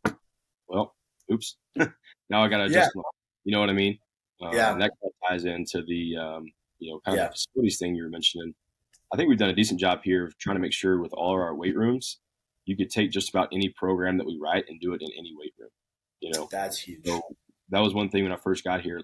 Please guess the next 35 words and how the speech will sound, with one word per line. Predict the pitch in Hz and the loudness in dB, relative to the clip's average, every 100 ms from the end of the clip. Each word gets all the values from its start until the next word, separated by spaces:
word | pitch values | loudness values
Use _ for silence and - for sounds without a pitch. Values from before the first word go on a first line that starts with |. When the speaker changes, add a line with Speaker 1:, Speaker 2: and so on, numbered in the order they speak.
| - _ | -14 _
Speaker 1:
We | 90 | -2
already | 101 95 - | 2 0 0
had | 92 98 | 2 2
the | 80 | 0
weight | 87 120 | 0 0
rooms, | 85 87 87 - - | 0 -6 -12 -14 -10
but, | 82 - | -10 -12
you | 87 78 | -14 -10
know, | |
there | 85 92 | -2 -2
weren't | 87 | -2
trap | - 90 - | -2 -2 -2
bars | 85 85 80 | -4 -6 -8
in | |
every | 78 78 | -10 -8
weight | 80 | -10
room. | 78 - | -14 -18
There | 82 | -6
weren't | 90 - | -6 -2
medicine | 90 87 85 | -2 -2 -2
balls | 85 82 82 | -2 -2 -4
in | |
every | 78 82 | -10 -10
weight | 85 - | -14 -20
room. | _ _ _ _ _ _ | _ _ _ _ _ _
We | 95 | 0
didn't | 90 | 2
have | 90 | 2
access | 90 - 87 | 0 0 -4
to | - | -6
bands | 78 85 90 90 | -6 -2 0 0
in | |
every | 127 82 | 0 -2
weight | 80 71 | -6 -8
room. | 71 | -14